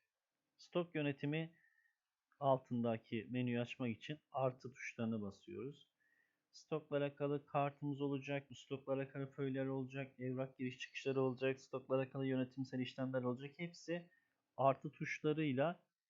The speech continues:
açılabiliyor. Artı tuşu olmadığı zaman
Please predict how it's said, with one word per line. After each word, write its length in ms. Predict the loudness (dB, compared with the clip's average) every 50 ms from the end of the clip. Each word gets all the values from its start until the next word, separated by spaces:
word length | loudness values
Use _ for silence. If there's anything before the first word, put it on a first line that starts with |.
| _ _ _ _ _ _ _ _ -2
açılabiliyor. 840 | -2 -2 0 -2 -2 0 0 2 2 2 2 4 4 4 2 0 -2 _ _ _ _ _ _ _ _ _ _ _ _ _ _ _ _ _ _ _ _ _ _ _ _ _ _ -20 _ _ _ _ 4
Artı 260 | 6 6 6 4 -4
tuşu 280 | -14 -12 -10 -8 -4 0
olmadığı 520 | 2 2 2 4 2 0 2 2 0 0
zaman 420 | 2 0 0 0 0 -2 -2 -4